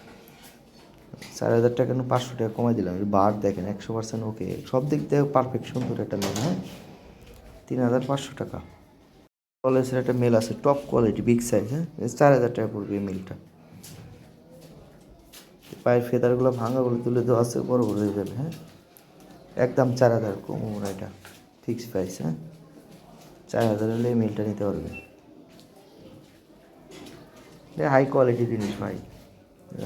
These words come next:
কোয়ালিটি বুঝে তারা বলতে পারবে এটা কী জিনিস। চলে গেছে, যাই হোক, এই যে এইখানে এক জোড়া সাদা লাহোরি আছে, হ্যাঁ, এটা হলো মেল, এটা হলো ফিমেল, ঠিক আছে।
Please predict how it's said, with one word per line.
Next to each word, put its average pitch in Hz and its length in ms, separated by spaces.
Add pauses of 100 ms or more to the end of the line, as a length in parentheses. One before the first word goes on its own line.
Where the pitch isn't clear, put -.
(160)
কোয়ালিটি 117 420
বুঝে 113 280
তারা 104 160 (200)
বলতে 104 220
পারবে 90 240
এটা - 160
কী 92 160
জিনিস। - 220 (280)
চলে 127 160
গেছে, 117 200 (220)
যাই 123 120
হোক, 120 160
এই 131 80
যে 117 60 (120)
এইখানে 139 320
এক 131 100
জোড়া 139 220
সাদা 143 240
লাহোরি 113 240 (100)
আছে, - 180
হ্যাঁ, 165 120 (540)
এটা 127 120
হলো 135 120 (100)
মেল, 151 220
এটা 143 140
হলো 123 160
ফিমেল, 123 300 (1000)
ঠিক 151 200
আছে। 123 140